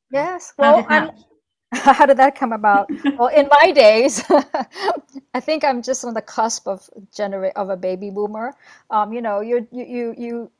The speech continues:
Speaker 1: you're, you're raised to, to work hard, you know, um, although we were, we,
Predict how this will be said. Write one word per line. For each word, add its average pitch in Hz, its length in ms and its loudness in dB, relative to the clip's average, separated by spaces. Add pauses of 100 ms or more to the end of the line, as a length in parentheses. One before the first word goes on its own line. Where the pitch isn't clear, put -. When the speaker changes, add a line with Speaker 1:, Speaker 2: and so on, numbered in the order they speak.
Speaker 1:
you're, 220 500 -8
you're 214 440 -8
raised 226 420 -4
to, 196 520 -8
to 226 100 -12
work 190 240 -6
hard, 285 460 -6
you 233 80 -16
know, 202 280 -12
um, 196 300 -10
although 202 300 -6
we 202 180 -10
were, 185 260 -8
we, 190 320 -14